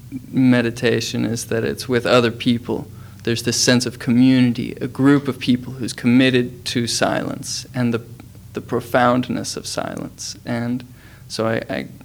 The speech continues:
I suppose if I put it in a word, it would be community. I feel community, spiritual community.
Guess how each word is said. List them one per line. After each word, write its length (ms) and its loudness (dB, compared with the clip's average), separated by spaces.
I 80 -4
suppose 760 -2
if 140 -8
I 160 2
put 220 -4
it 100 0
in 80 -2
a 80 -2
word, 240 2
it 80 0
would 120 -4
be 80 -2
community. 680 2
I 140 -2
feel 440 -2
community, 840 0
spiritual 600 -2
community. 680 -4